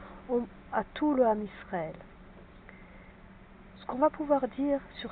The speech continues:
cette histoire extraordinaire de Rachel Imenu est tellement triste quelque part, c'est mettre en exergue la soumission complète de Rachel Imenu. Comment elle a pu, au moment, le jour de son mariage, tout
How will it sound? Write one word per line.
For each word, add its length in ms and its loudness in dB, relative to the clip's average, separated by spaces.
cette 160 -8
histoire 420 4
extraordinaire 800 -2
de 80 -2
Rachel 360 -2
Imenu 460 -2
est 80 -6
tellement 400 6
triste 320 -4
quelque 300 -2
part, 260 -6
c'est 100 -2
mettre 540 -2
en 140 2
exergue 580 2
la 200 6
soumission 580 0
complète 480 -4
de 100 -4
Rachel 440 -4
Imenu. 440 -4
Comment 460 2
elle 100 0
a 80 0
pu, 320 -2
au 80 6
moment, 340 4
le 240 2
jour 320 0
de 80 -2
son 220 -2
mariage, 640 0
tout 200 4